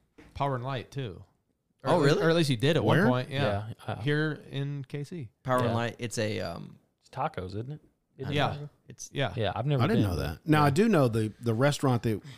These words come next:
Speaker 3: that he visited on his show was called, uh, J J's Barbecue.
Speaker 1: Okay.
Speaker 3: Over there off, uh, Metcalf. <clears throat>
Speaker 2: J J's.
Speaker 3: I go there all the time, dude.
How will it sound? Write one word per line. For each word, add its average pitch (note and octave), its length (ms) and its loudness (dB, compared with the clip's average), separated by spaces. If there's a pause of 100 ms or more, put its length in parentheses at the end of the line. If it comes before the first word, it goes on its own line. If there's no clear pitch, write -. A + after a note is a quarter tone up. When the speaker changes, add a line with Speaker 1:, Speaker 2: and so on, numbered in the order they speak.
Speaker 3:
that G#2+ 160 -6
he A#2 180 2
visited F#2+ 560 -2
on G#2+ 160 0
his F#2 100 -4
show B2 360 0
was F2+ 180 -4
called, F#2 320 -4
uh, D#2+ 340 -6
J G2 240 -2
J's C2 440 -10 (800)
Barbecue. E2 520 -4 (280)
Speaker 1:
Okay. A#2 300 -10 (1000)
Speaker 3:
Over G2 180 -4
there F2+ 160 -2
off, F2 220 -4 (140)
uh, D#2+ 380 -6
Metcalf. E2 640 -8 (100)
<clears throat> - 100 -8
Speaker 2:
J - 80 4 (680)
J's. - 220 -20
Speaker 3:
I B2 100 0
go A2+ 140 0
there D#2 160 -6
all D2 120 -6
the D2 80 -10
time, D2+ 260 -10
dude. C#2+ 280 -12